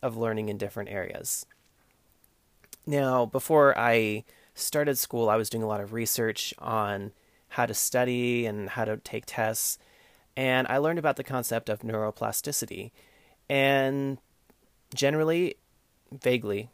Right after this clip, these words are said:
it means that our brain is able to change and learn new things. And even our A M P instructor was saying in a class not too long ago that there's no known limit on how much information can be stored in the human brain.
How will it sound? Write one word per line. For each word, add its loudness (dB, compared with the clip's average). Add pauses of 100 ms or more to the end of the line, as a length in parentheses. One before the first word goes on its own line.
it 2
means 2
that 4 (840)
our -2
brain -2
is -4
able -4
to -4
change -4
and -6
learn -4
new -6
things. -8 (800)
And -4
even -2
our 2
A 0
M -2
P -6
instructor -2 (240)
was -2
saying 0 (340)
in -4
a -4
class -2
not -6
too -10
long -6
ago -2
that -2 (280)
there's 0
no 0
known -2
limit 0
on -2
how -8
much -6
information -8
can -14
be -10
stored -4
in -8
the -10
human -10
brain. -10